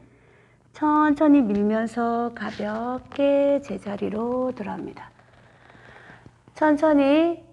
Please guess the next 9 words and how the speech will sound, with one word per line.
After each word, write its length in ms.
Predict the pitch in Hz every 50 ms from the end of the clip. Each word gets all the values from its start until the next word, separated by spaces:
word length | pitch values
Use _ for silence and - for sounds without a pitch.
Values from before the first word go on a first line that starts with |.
| _ _
그대로 680 | - 220 214 233 233 220 226 226 247 262 277 285 285 285
다리가 440 | - 233 220 214 240 233 247 247 247
천장, 480 | 247 - 330 330 320 349 330 330 320
발이 240 | 320 262 240 262 254
천장이 440 | - - 330 311 349 339 330 320 302
되셨으면 760 | - 208 185 196 233 226 - 254 233 233 262 285 269 254 - - - - - - - _ _
스트랩을 560 | - - 294 - - 320 320 320 285 302 302
살짝 680 | 302 - 302 302 311 311 302 311 - 311 302 294 302 -
빼서 300 | 339 339 320 - - 339